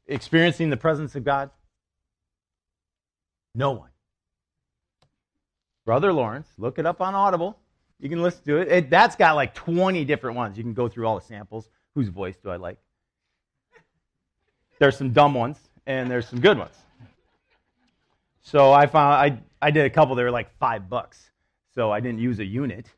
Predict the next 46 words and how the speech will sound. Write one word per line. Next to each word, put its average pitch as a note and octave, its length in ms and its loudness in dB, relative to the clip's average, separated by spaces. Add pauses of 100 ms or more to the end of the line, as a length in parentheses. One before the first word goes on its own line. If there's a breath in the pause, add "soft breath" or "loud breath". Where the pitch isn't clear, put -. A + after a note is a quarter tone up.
(220)
<laughs> - 320 -20
for A#2 140 -8
fourteen. B2+ 460 -4
I, G2 160 -18 (180)
I G#2+ 40 -14
did G#2 220 -12
the G2 60 -18
five G#2 300 -6
bucks. A#2+ 240 -4
I G#2 40 -10
got C3+ 160 -2
a A2+ 40 -4
couple G#2 340 -6
of E2+ 80 -10
them. G2 140 -20 (560)
And G#2+ 100 -8
I - 20 -4
liked G#2+ 240 -4
one A2+ 200 -6
better G#2+ 200 -4
than G2+ 140 -12
the B2 80 -4
other. F3 180 4
But C3+ 240 -2 (600)
experiencing G3+ 720 0
the D#3+ 80 0
presence F3 420 0
of C3 80 -6
God, F3+ 380 8
it, - 160 -4 (100)
it's, - 320 2 (420)
it's - 400 -2 (760)
that E3+ 360 2
idea, F#3 480 4
the C#3 120 4
practice F#3 840 2
of C3+ 120 0
the A#2 80 -6
presence A2 400 -6
of F#2 100 -20
God G2 200 -6
is G2 80 -14
actually A#2 300 -10
what F#2+ 160 -12
it G2 80 -12
is. F2 240 -12